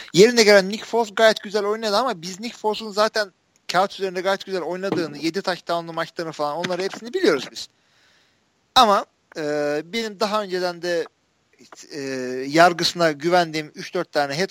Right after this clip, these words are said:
coach bu adama franchise teslim edilmeyeceğini düşündüğü için ben de onlara katılıyorum. Nick Foles ligin eli yüzü düzgün yedeklerindendir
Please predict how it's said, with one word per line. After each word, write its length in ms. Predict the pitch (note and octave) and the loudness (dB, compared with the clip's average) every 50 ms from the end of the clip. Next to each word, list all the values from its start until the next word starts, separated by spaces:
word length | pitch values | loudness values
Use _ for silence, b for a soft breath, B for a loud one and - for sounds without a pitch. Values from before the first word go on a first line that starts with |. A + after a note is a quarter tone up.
| - | -4
coach 240 | - E3 G3 - - - | -8 -8 -8 -8 -14 -14
bu 200 | F3 E3+ G3 F#3+ | -2 4 6 6
adama 280 | F3 D#3+ D#3+ D#3 E3+ F#3 - _ _ | 6 6 4 0 0 -4 -6 _ _
franchise 560 | - - - - F3+ F3+ E3+ - E3+ D#3 - - | -14 -12 -4 -2 -2 -2 0 0 -2 -2 -2 -4
teslim 340 | - F3 E3 - - E3 D#3+ | -6 -8 -8 -8 -8 -8 -8
edilmeyeceğini 540 | D#3 C#3 C#3+ D3 D3 C#3 C3+ C#3 C#3 C#3+ D3+ | -8 -8 -8 -12 -10 -8 -6 -6 -6 -6 -8
düşündüğü 320 | F3+ - - E3 D3+ B2+ | -10 -8 -8 -8 -6 -6
için 280 | B2+ A2+ - F#3 F#3+ F#3+ | -6 -6 -6 -10 2 4
ben 200 | G3 F#3+ F3 D#3+ | 4 4 6 2
de 40 | D#3 | -2
onlara 280 | D3+ D3 C#3+ C#3 C3+ | -2 0 0 0 0
katılıyorum. 520 | - - F#3+ - - C#3 B2+ B2+ C#3 F#3 A3 B B B B B B B B | 2 0 -2 -2 -2 -4 -2 -2 -4 -4 -10 B B B B B B B B
Nick 200 | F#3 G#3 F#3+ - | -2 -2 -2 -2
Foles 380 | - - F3 F3+ G3+ G3+ - - - | 2 4 4 4 4 2 -2 -8 -4
ligin 440 | F#3 F#3+ F#3+ E3 F#3 - G3+ G3+ _ _ | -2 -2 0 0 0 0 -2 -10 _ _
eli 200 | G3+ F#3+ F3+ F#3+ | 2 2 4 4
yüzü 160 | F#3 E3 D#3 | 0 0 -2
düzgün 220 | D3 D#3 D3+ D#3+ | -6 -10 -10 -4
yedeklerindendir 880 | E3 E3+ E3+ D#3+ E3+ - - F3+ E3 D#3+ D3+ D3+ C#3 C3+ C#3 G#3+ B3 - | -2 0 0 0 0 0 2 0 0 2 0 0 0 0 2 0 0 0